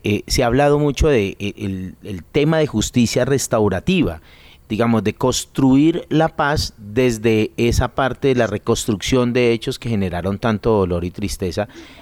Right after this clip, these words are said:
en poblaciones como Río Blanco. Eh, y, pero me gusta algo que usted ha planteado, eh, en varias oportunidades,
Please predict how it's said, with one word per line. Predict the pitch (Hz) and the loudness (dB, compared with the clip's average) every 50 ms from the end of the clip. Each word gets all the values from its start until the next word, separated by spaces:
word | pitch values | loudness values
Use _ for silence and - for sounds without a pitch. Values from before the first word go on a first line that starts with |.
| - - | -20 -16
en | - 92 | -16 -8
poblaciones | - - 107 104 98 90 - 95 92 95 - | -4 -2 0 0 0 0 -2 -2 -2 -2 -2
como | - 127 113 104 | -2 0 2 2
Río | 92 92 104 98 98 | 2 2 2 2 2
Blanco. | 110 160 175 143 104 - - - - - - - - - - - - - - - - | 2 2 0 -2 -4 -6 -10 -14 -14 -14 -20 -20 -20 -20 -20 -20 -20 -20 -14 -6 -2
Eh, | 113 113 110 113 - - - - - - - _ - | 0 2 2 2 0 -2 -8 -20 -20 -20 -18 _ -4
y, | 160 151 | -4 -4
pero | 135 - 165 147 143 | -2 0 0 2 2
me | 143 139 | 2 2
gusta | 123 131 139 127 - - 160 160 160 151 | 2 2 2 2 2 0 0 0 2 2
algo | 143 135 117 113 143 151 - - - - | 0 0 0 0 0 -2 -2 -4 -10 -6
que | - 135 113 | -2 0 2
usted | 110 107 101 - - - 123 | 2 2 -2 -2 0 2 2
ha | 120 120 120 - | 2 2 0 0
planteado, | 135 131 131 131 - - 135 123 120 117 113 113 120 - - - - - | 0 0 0 0 0 2 2 4 4 4 4 2 0 -2 -6 -16 -16 -8
eh, | - 95 101 - | -6 -6 -6 -4
en | - 110 104 98 | -2 -2 0 0
varias | 101 101 110 107 117 | 0 2 0 0 0
oportunidades, | 113 - - - - - 107 101 113 143 151 131 92 80 78 - - | -2 -2 -4 -4 -2 -2 0 2 2 2 0 0 -2 -4 -4 -6 -6